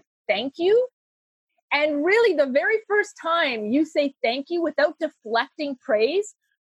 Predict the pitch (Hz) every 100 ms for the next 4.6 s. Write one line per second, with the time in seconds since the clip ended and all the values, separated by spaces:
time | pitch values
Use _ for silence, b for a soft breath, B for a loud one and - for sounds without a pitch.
0 | _ _ 226 247 254 277 240 220 240 262
1 | 262 247 262 277 - 214 196 190 196 _
2 | _ _ _ _ - 233 208 254 233 247
3 | 214 - 226 214 - 202 233 208 233 196
4 | 196 170 180 165 233 -